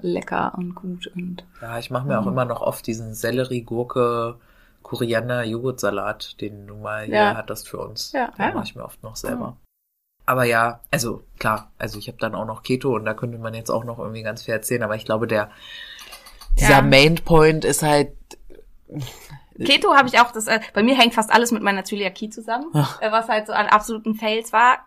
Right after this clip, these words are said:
Speaker 1: Simone isst Keto und bestellt sich Brot aus Gluten. Es gibt tatsächlich, also gab eine Zeit lang so, als dieser Low Carb Hype ganz war, inzwischen gibt's das nicht mehr, weil inzwischen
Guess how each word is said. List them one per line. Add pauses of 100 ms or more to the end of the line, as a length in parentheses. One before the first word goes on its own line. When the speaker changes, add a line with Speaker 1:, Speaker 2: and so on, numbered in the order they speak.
Speaker 1:
Simone
isst
Keto (520)
und
bestellt
sich (200)
Brot (140)
aus
Gluten. (400)
Es
gibt
tatsächlich,
also
gab
eine
Zeit
lang
so,
als
dieser
Low
Carb
Hype
ganz
war,
inzwischen
gibt's
das
nicht
mehr,
weil
inzwischen